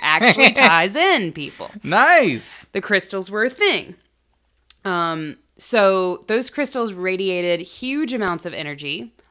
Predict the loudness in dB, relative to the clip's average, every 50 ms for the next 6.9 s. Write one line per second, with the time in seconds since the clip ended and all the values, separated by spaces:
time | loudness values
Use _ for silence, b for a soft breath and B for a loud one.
0 | -14 -12 -12 -12 -12 -12 -12 -10 -10 -10 -10 -10 -10 -12 -12 -14 -16 -18 -16 -14
1 | -14 -16 -18 _ _ B B B B B B B B B B B -6 -4 -2 -2
2 | -2 -2 -2 -4 -4 -6 -10 -16 _ -18 -12 -8 -4 -4 -2 -2 -4 -6 -6 -6
3 | -6 -6 -6 -6 -8 -8 -8 -8 -10 -8 -10 -10 -12 -10 -10 -10 -10 -10 -10 -8
4 | -10 -10 -10 -12 -16 -14 -10 -10 -10 -10 -10 -14 -14 -12 -12 -10 -8 -10 -10 -10
5 | -12 -14 -12 -12 -14 -12 -8 -8 -8 -8 -8 -8 -8 -8 -8 -8 -10 -12 -14 -12
6 | -12 -12 -12 -12 -14 _ -10 -8 -8 -8 -10 -12 -14 -14 -16 -18 -18 -20